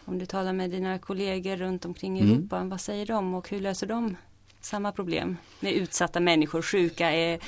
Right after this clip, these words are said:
Speaker 1: äldre?
Speaker 2: Ja, jag tror att de, jag tror många skulle säga var avundsjuka och beundrande inför systemet. Samtidigt om man verkligen sitter och pratar med dem lite för-, förbluffad över, ja, men vilken roll har familjen då? Vilken roll har civilsamhället?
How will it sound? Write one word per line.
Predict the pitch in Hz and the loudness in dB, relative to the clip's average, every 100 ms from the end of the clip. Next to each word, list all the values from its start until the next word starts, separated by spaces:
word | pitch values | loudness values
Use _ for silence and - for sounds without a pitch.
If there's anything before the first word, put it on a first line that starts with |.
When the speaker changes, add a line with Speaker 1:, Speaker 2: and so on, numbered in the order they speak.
| - - - | -10 -12 -2
Speaker 1:
äldre? | 170 165 170 165 165 127 151 | 2 4 2 2 2 2 4
Speaker 2:
Ja, | 151 139 131 147 190 - - - | 8 10 10 8 4 -4 -12 -4
jag | 127 123 | 2 4
tror | 196 | 6
att | 175 | 6
de, | 135 123 123 117 110 110 - - - - - | 6 6 2 0 -4 -8 -12 -14 -18 -18 -4
jag | 127 | 2
tror | 170 | 6
många | 151 123 | 8 8
skulle | - 127 | 6 4
säga | 123 113 104 | 4 6 6
var | 104 107 107 104 101 - | 8 6 4 0 -8 -4
avundsjuka | - 143 131 120 120 156 151 143 | 4 6 6 4 4 2 4 2
och | |
beundrande | 131 107 117 113 104 101 101 | 2 4 6 8 6 4 4
inför | 101 95 | 0 -2
systemet. | 95 92 - 82 85 104 123 - - _ _ - | -2 -2 -4 -6 -2 -2 -2 -10 -20 _ _ 2
Samtidigt | - - 110 82 - 123 - | 6 6 4 0 2 2 4
om | 110 | 4
man | 101 | 4
verkligen | 98 92 104 | 4 2 -2
sitter | 98 98 95 | -2 0 -2
och | |
pratar | - 104 - 95 | 2 4 4 2
med | 95 | 2
dem | 92 98 | 0 -2
lite | 92 101 - | -2 -4 -6
för-, | - - 92 | -10 -6 -4
förbluffad | - 95 92 131 - - 95 | -2 -2 2 2 2 -2 0
över, | 90 87 90 - - - - | 0 0 -2 -6 -18 -14 -4
ja, | 107 | 0
men | 107 | 2
vilken | 107 101 | 2 0
roll | 98 | 0
har | 98 | -2
familjen | - 92 98 131 131 104 95 95 | -2 -2 -2 -2 -2 -4 -6 -6
då? | |
Vilken | 98 98 104 | -6 -2 0
roll | 104 95 | 0 0
har | |
civilsamhället? | 92 98 104 110 90 - 101 95 101 120 117 - - - - | 0 0 -2 -2 0 0 0 -2 -2 -2 -4 -8 -10 -12 -10